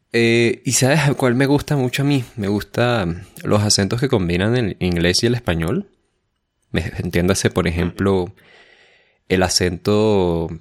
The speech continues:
el acento chicano, que es el acento mexicano-estadounidense. Cual-, y me gusta sobre todo el acento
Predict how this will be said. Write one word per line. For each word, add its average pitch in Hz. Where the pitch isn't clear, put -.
el 87
acento 90
chicano, 98
que -
es 87
el 92
acento 92
mexicano-estadounidense. 85
Cual-, 107
y 117
me 120
gusta 135
sobre 165
todo 110
el 123
acento 95